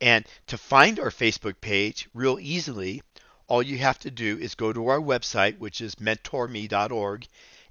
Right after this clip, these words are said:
M E N T O R M E dot O R G. Just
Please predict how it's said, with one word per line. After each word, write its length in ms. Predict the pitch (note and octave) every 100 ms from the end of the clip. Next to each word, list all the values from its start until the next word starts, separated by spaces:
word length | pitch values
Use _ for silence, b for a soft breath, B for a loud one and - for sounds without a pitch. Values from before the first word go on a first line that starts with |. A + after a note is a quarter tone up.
| -
M 180 | A#2+ B2+
E 200 | B2+ A2+
N 180 | A2 G#2
T 280 | - D#3+ B2+
O 200 | A2 -
R 300 | G#2 F#2+ F#2
M 200 | - A2+
E 80 | B2+
dot 240 | A#2 G#2+ -
O 160 | A2
R 180 | G#2 A2+
G. 360 | B2+ B2 F#2+ - _ _ _ b b b b b b _
Just 320 | - B2+ -